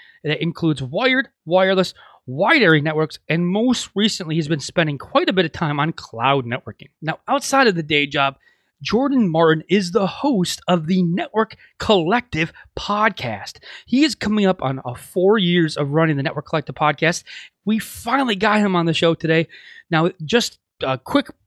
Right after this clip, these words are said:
blurb about Network Collective podcast, right? If you don't know about it, I would go, go take a listen at some of those episodes that are out there. The Network Collective podcast is truly an awesome platform. Um, Jordan has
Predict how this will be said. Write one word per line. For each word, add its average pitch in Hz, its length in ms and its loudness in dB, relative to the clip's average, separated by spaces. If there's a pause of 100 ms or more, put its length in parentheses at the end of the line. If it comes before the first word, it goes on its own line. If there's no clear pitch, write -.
(340)
blurb 190 340 2
about 143 300 -4
Network 160 300 -8
Collective 147 360 -4
podcast, 143 580 -2
right? 147 180 -2 (480)
If - 100 -10
you 156 60 -4
don't 247 200 4
know 214 120 4
about 202 260 4
it, 185 100 0
I 143 60 -2
would 139 360 -6
go, 202 240 2 (160)
go 170 280 0
take - 260 0
a 285 60 2
listen - 320 0
at 175 200 0
some 185 140 -2
of 165 60 0
those 165 160 2
episodes 160 400 -2
that 165 100 -2
are 143 80 -2
out 156 160 -2
there. 156 160 0 (340)
The - 80 -12
Network 160 340 -4
Collective 170 340 0
podcast - 500 -2
is 143 160 -4
truly 170 340 2
an 143 100 -2 (140)
awesome 190 420 2
platform. 127 580 -4 (440)
Um, 151 260 0
Jordan 185 320 2
has 156 360 -2